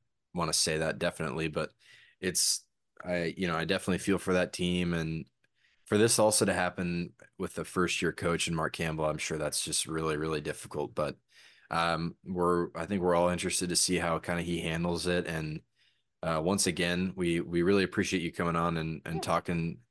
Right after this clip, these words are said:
Speaker 1: maybe explaining a bit of, of what's going on and maybe what to expect going forward. We appreciate you coming back on.
Speaker 2: Yeah, thanks for having me.
Speaker 1: Yeah, of course.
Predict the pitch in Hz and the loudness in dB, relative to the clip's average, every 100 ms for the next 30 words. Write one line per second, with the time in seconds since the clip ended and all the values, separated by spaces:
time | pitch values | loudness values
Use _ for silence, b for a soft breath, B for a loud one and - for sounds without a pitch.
0 | b b b - 87 82 85 - - 98 | b b b -4 0 2 2 0 2 2
1 | 98 95 85 76 85 82 78 80 85 82 | 2 2 0 0 2 2 -2 -6 -2 -2
2 | - 87 82 85 90 85 82 82 82 85 | 0 2 2 2 2 0 0 0 0 -2
3 | - 80 - - 82 85 80 - 85 78 | -2 -2 -2 -2 -4 -4 -6 -4 -2 -2
4 | 78 78 76 85 - 78 67 78 76 - | -2 -4 -2 -4 0 -2 -2 -4 -8 -6
5 | 82 78 71 78 76 73 - _ _ _ | -2 0 -2 -4 -6 -8 -14 _ _ _
6 | _ 285 294 214 - 226 - 220 220 202 | _ -12 -4 -2 0 -2 0 2 2 0
7 | 165 190 - B B B - 90 95 - | -6 -8 -12 B B B -4 0 0 0
8 | 110 95 - - | 0 0 0 -6